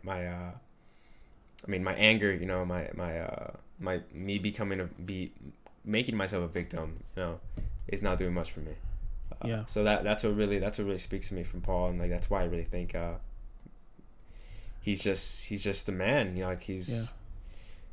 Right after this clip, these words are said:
Speaker 1: you know, that's why I think God chose him, you know?
Speaker 2: Yeah. I mean, the whole conversion, like we said last week,
Speaker 1: Yeah.
Speaker 2: the whole conversion story is just the fact that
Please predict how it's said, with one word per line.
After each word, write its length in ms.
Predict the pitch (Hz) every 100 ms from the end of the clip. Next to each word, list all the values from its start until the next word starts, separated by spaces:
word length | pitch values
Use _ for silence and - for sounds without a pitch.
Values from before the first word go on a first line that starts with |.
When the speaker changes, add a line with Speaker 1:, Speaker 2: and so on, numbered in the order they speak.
| - -
Speaker 1:
you 60 | 98
know, 100 | 95
that's 200 | 98 -
why 120 | 104
I 40 | 98
think 200 | 98 87
God 200 | 92 -
chose 320 | 95 113 120
him, 200 | 92 87
you 80 | 87
know? 200 | 95 107 - - - - -
Speaker 2:
Yeah. 240 | 113 110 110 - - - - - - - 117
I 40 |
mean, 180 | 117 113
the 100 | 113
whole 200 | 123 117
conversion, 680 | - 110 107 110 107 107 -
like 360 | 131 120 110 123
we 80 | 120
said 300 | 120 113 113
last 280 | 110 110
week, 100 | 120 95
Speaker 1:
Yeah. 160 | 120
Speaker 2:
the 60 | 127
whole 180 | 139 139
conversion 520 | 135 117 110 107 107
story 420 | - 120 107 104
is 60 | 107
just 260 | 117 117 -
the 100 | 110
fact 360 | - 110 120
that 220 | 120 104